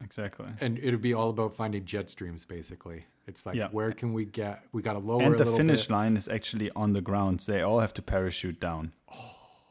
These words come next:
Speaker 1: Like, they, they all have parachutes and they have to parachute down from their hot air balloon.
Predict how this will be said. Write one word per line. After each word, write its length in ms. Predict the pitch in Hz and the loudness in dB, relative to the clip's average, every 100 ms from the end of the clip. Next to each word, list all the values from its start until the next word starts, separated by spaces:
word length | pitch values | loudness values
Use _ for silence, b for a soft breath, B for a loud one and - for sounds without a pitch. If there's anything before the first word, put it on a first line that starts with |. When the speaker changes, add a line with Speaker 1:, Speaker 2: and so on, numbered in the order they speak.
| B B - | B B -8
Speaker 1:
Like, 180 | 92 - | -6 -2
they, 160 | 95 | -2
they 140 | 95 101 | 0 0
all 140 | 107 | 0
have 160 | 117 - | 0 0
parachutes 500 | 104 98 - 101 - | -2 -2 -4 -8 -6
and 80 | 92 | -8
they 40 | |
have 80 | 82 | -8
to 60 | - | -8
parachute 520 | 101 98 - 95 - | -6 -6 -6 -10 -6
down 320 | 90 87 87 | -6 -4 -4
from 280 | - 90 90 | -6 -6 -4
their 100 | 87 | -4
hot 200 | 85 85 | -6 -8
air 140 | 87 85 | -8 -8
balloon. 540 | 85 82 85 90 92 | -8 -6 -4 -4 -4